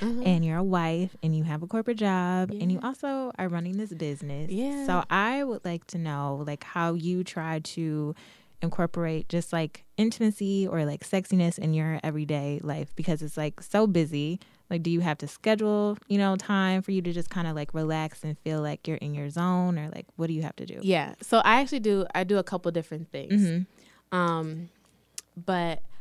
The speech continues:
Speaker 1: I wanna go a little bit outside of just lingerie.
Speaker 2: Yeah.
Speaker 1: And I think being,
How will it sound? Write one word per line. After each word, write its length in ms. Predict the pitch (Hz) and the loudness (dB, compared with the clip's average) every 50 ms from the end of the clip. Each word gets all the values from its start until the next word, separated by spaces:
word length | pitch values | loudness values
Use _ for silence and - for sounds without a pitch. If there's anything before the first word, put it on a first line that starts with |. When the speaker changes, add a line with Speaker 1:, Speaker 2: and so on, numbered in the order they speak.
| - - | -4 0
Speaker 1:
I 40 | 175 180 | 0 2
wanna 260 | 185 202 220 233 240 | 2 2 2 0 -2
go 340 | 220 - 208 196 190 180 - | -2 -2 0 0 0 0 0
a 80 | 170 | -2
little 380 | 180 180 165 175 180 180 185 175 | -2 -2 0 0 0 0 0 0
bit 220 | 165 180 175 160 - | 0 0 -2 -2 -2
outside 680 | 151 160 156 - - - - 156 151 151 151 147 147 - - | -4 -4 -4 -6 -8 -10 -8 -8 -6 -6 -6 -8 -10 -10 -10
of 240 | - 151 147 143 143 | -10 -10 -10 -12 -10
just 320 | 151 170 156 143 143 - _ _ | -8 -8 -8 -8 -8 -12 _ _
lingerie. 500 | 147 143 143 139 - - 143 139 - - | -10 -10 -10 -10 -12 -12 -12 -12 -10 -8
Speaker 2:
Yeah. 300 | 190 180 170 - - - 202 - - - - - - - - | -4 -2 -2 -2 -2 -6 -8 -10 -10 -8 -6 -6 -6 -4 -2
Speaker 1:
And 340 | 185 180 180 170 165 160 - - | 0 0 0 0 0 -2 -2 0
I 160 | 170 180 202 | 0 -2 -2
think 540 | 208 - - 233 214 196 180 - - - - - _ _ _ - 170 156 | -4 -4 -4 -2 -2 -2 -4 -6 -10 -16 -20 -20 _ _ _ -18 -16 -6
being, 760 | - 185 180 180 175 170 170 165 160 160 160 160 156 156 156 | -2 -2 0 0 -2 -2 -4 -4 -6 -8 -8 -8 -10 -10 -12